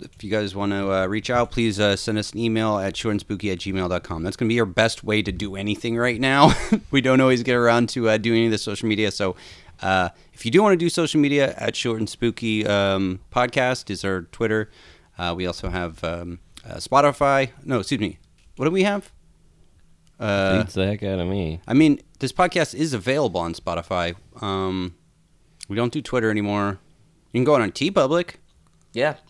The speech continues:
Speaker 1: All right. Uh, or Patreon. Uh,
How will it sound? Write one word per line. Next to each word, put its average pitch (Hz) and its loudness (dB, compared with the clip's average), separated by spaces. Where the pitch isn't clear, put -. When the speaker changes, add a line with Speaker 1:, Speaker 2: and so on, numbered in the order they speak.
Speaker 1:
All 170 -2
right. 220 -4
Uh, 120 2
or 143 -2
Patreon. 120 -2
Uh, 113 2